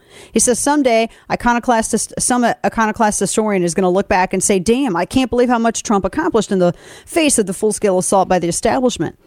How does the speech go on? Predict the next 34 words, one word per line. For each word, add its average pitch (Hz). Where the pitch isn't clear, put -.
He 233
saved 233
America, 214
or 180
at 135
least 180
put 214
off 185
our 175
fall 202
a -
little 165
longer.'" 190
Schlichter 233
continues 196
and 175
adds, 170
"But -
let's 220
not 302
minimize 269
his 190
failures 196
in 190
failing 214
to 196
win 185
the 180
last 175
midterm." 180
And 220
they 226
are 233
failures, 240